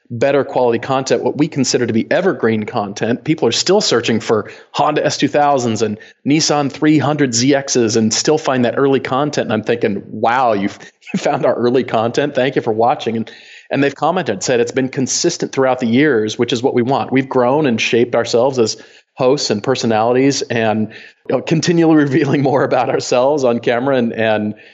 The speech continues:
it's been a lot of fun doing that, but we've always come back to the quality of what do we want viewers to come away with and think of Everyday Driver, the brand itself, and that is quality. And that's how it shaped it.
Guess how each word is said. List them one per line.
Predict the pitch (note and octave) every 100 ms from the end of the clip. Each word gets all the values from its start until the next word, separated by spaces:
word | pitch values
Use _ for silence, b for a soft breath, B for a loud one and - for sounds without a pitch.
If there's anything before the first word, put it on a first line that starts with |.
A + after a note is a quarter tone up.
| B _ _ -
it's | - G2+ C3+
been | C3 B2+ A#2
a | A2+
lot | A#2 A#2
of | A2
fun | B2 A2
doing | A2+ A2
that, | G#2+ A#2+ A2+ -
but | A2+ G#2
we've | A#2+ A2+
always | F3+ F#3+ -
come | D3+
back | C3 C3
to | B2+
the | -
quality | - A#2+ A#2 A2 G2
of | E2+ - b b
what | B2 D3+
do |
we | D3+
want | B2+ C3 A#2+
viewers | B2+ C3
to | -
come | - B2
away | A2 A#2+
with | A#2+ A#2+ A#2 -
and | A2 G#2+
think | - - C#3+ -
of | B2 G#2+
Everyday | G#2+ A#2 A2+ A2
Driver, | A2+ A2+ A2+
the | A2+
brand | G2 A2 A2 D#3 C#3 F#2 G#2+
itself, | G2 - - D3 A#2 - - B B
and | A2+ A#2
that | A2
is | G2+
quality. | - - G2 F#2 F#2 - _ -
And | A#2 G#2+ G#2+
that's | G#2+ -
how | - G2+
it | F#2
shaped | - - -
it. | -